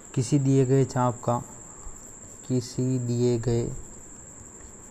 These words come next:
चाप की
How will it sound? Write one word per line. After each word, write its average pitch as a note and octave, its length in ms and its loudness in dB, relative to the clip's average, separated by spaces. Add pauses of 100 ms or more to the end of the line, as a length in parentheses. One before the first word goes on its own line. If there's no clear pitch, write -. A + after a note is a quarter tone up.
(520)
चाप A2+ 360 0 (1500)
की A#2+ 180 -2